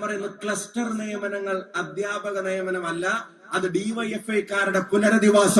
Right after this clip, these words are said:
പദ്ധതിയായിട്ടാണ് ഈ ഗവൺമെന്റ് പലയിടങ്ങളിലും കൊണ്ട് നടക്കുന്നത്. അവരുടെ ആളുകളെ അങ്ങ് വെക്കണം പലയിടത്തും, അതിനുവേണ്ടിയുള്ള കാര്യങ്ങൾ കൊടുക്കാം. നമ്മൾ പാക്കേജിൽപ്പെട്ട അധ്യാപകരെയല്ലേ അങ്ങനെയുള്ള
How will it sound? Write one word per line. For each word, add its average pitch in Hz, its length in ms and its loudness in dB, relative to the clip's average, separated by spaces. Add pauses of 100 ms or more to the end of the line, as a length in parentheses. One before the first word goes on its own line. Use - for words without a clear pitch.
(140)
പദ്ധതിയായിട്ടാണ് 196 920 10 (420)
ഈ 226 40 12 (120)
ഗവൺമെന്റ് 262 460 8 (100)
പലയിടങ്ങളിലും 226 680 -4
കൊണ്ട് 190 240 -14
നടക്കുന്നത്. 160 420 -16
അവരുടെ - 280 -20 (100)
ആളുകളെ 233 360 -16
അങ്ങ് 185 200 -14
വെക്കണം 160 400 -14
പലയിടത്തും, 160 500 -16 (920)
അതിനുവേണ്ടിയുള്ള 185 640 -2 (100)
കാര്യങ്ങൾ 180 300 -6 (100)
കൊടുക്കാം. 151 380 -8
നമ്മൾ 220 220 -8 (260)
പാക്കേജിൽപ്പെട്ട 202 720 -10 (120)
അധ്യാപകരെയല്ലേ 165 800 -6 (360)
അങ്ങനെയുള്ള 175 360 -6